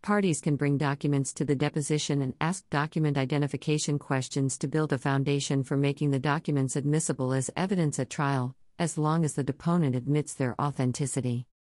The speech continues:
The court reporter and all parties in the case are usually provided a copy of the documents during the deposition for review.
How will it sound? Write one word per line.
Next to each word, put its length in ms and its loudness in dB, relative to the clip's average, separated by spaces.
The 100 2
court 300 0
reporter 480 0
and 240 2
all 160 2
parties 480 0
in 80 2
the 80 4
case 340 0
are 80 2
usually 460 2
provided 480 0
a 80 0
copy 400 0
of 80 2
the 80 0
documents 600 0
during 260 2
the 80 2
deposition 640 0
for 160 -2
review. 600 0